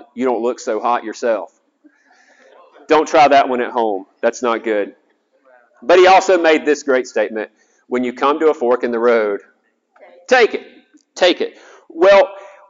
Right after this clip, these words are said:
what I want to share right out the bat is that when we read this psalm, it is very much a psalm of the two ways. There's the way of the righteous, and there's the way of the wicked.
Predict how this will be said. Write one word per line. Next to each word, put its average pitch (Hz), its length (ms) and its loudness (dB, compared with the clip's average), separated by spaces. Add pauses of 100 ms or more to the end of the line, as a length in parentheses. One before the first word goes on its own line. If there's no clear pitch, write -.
(220)
what 180 260 2
I 220 100 6
want 226 160 4
to 202 60 0
share 208 320 2
right 160 280 4
out 180 180 2
the 151 60 -8
bat 143 400 2
is 147 160 -2
that 147 120 0
when 143 120 -2
we 160 120 0
read 170 240 0
this 170 200 -4
psalm, 143 420 0
it 170 180 0
is 143 140 0
very 180 240 0
much 185 240 0
a 127 100 -4
psalm 180 600 -2
of 127 160 -8
the 127 60 -10
two 185 300 -12
ways. 143 680 -4 (800)
There's 135 180 -2
the 120 100 -8
way 135 200 -2
of 127 80 -6
the 110 80 -6
righteous, 156 640 -2 (400)
and 117 140 -8
there's 117 160 -8
the 104 100 -8
way 113 440 -4 (500)
of 123 280 0 (220)
the 117 80 -8
wicked. 113 440 -6